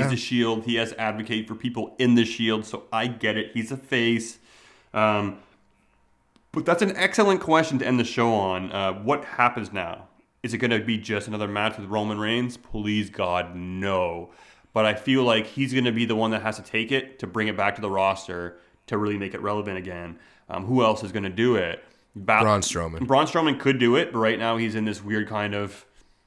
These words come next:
Speaker 1: I guess, deal with Lashley and a
Speaker 2: I
Speaker 1: tag
Speaker 2: feel like it's
Speaker 1: team.
Speaker 2: gonna get s-, squashed pretty
Speaker 1: I,
Speaker 2: quickly,
Speaker 1: I hope
Speaker 2: I
Speaker 1: so. I
Speaker 2: think.
Speaker 1: hope so too, unless those two start feuding with each other or something, which would be a waste for Braun Strowman if you ask me. Uh, but could it be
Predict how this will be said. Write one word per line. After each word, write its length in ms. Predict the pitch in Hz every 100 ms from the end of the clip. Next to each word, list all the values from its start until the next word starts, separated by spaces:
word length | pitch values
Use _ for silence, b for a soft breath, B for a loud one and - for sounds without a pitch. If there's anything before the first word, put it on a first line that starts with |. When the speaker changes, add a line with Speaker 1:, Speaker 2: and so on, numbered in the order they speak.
| _
Speaker 1:
I 80 | -
guess, 500 | 98 95 - - - _ _ _ -
deal 240 | 107 110 113
with 220 | 110 104
Lashley 800 | 113 107 120 - 123 117 117 107
and 80 | 101
a 120 | 90 - _ _ _ _ _ -
Speaker 2:
I 140 | 120
Speaker 1:
tag 100 | 117
Speaker 2:
feel 80 | 151
like 100 | 135
it's 140 | 139
Speaker 1:
team. 60 | 120
Speaker 2:
gonna 120 | 131 117
get 160 | 107
s-, 200 | - - - _
squashed 560 | - - 120 104 95 -
pretty 180 | 107 196
Speaker 1:
I, 40 |
Speaker 2:
quickly, 160 | 185 196
Speaker 1:
I 20 |
hope 140 | 180 180
Speaker 2:
I 20 |
Speaker 1:
so. 180 | - 123
I 20 |
Speaker 2:
think. 120 | 120 143
Speaker 1:
hope 120 | 135
so 80 | 131
too, 180 | 139 123
unless 220 | 117 131
those 220 | 131 127
two 120 | 131
start 300 | 127 120 107
feuding 260 | 120 120 131
with 140 | 139
each 160 | 135 156
other 240 | 135 135
or 40 | 135
something, 360 | 135 135 139
which 140 | 113 110
would 40 |
be 80 | 104
a 60 |
waste 260 | 95 104 110
for 80 | 107
Braun 220 | 98 95
Strowman 320 | - 101 110
if 100 | 117
you 60 | 120
ask 260 | 117 117 -
me. 300 | 117 120 120 B B -
Uh, 300 | 90 90 87
but 320 | 87 92 -
could 120 | 120
it 120 | 104
be 340 | 95 104 101